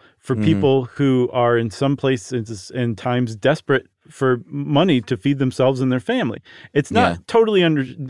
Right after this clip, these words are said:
Speaker 1: uh, not ununderstandable, especially on a more local level. When you get into
Speaker 2: Right.
Speaker 1: like, large politics, it's all just disgust and greed. It's the definition of greed, of demolishing a global good for personal gain.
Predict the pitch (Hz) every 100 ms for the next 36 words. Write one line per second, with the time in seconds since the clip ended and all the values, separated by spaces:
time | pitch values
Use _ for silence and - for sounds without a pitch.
0 | - 78 - 143 147 147 - - 160 156
1 | 147 139 127 - 123 113 95 120 - -
2 | 226 - 180 151 135 135 139 135 120 -
3 | - - 123 147 156 147 127 120 113 _
4 | _ _ _ - - 160 151 131 110 104
5 | - 104 139 156 180 165 226 196 165 131
6 | 123 127 143 147 - - 139 147 160 175
7 | - 190 139 120 - 117 - 123 95 107
8 | 107 117 101 101 - 127 151 - 123 123
9 | 113 104 101 117 104 95 123 113 117 127
10 | 113 127 117 98 104 120 113 101 123 107
11 | 92 98 - 123 117 104 104 101 -